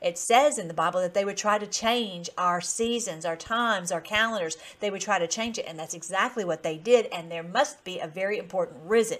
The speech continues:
reason that they did it. And this is why,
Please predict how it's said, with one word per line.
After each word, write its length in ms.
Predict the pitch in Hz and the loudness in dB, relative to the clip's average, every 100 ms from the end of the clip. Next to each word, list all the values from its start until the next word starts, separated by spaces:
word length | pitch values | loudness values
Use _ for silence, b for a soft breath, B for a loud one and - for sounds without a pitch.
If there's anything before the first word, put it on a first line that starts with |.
| - | -2
reason 440 | 214 254 - 143 170 | 2 2 0 -4 -6
that 160 | 170 | -4
they 140 | 185 208 | -2 -4
did 280 | - 294 | 4 8
it. 200 | 214 - B B B B | 8 4 B B B B
And 300 | 160 151 160 | -8 -8 0
this 360 | 160 220 226 - | 6 6 4 -2
is 220 | 220 214 | 0 0
why, 460 | 196 247 262 190 175 | 2 2 4 2 -2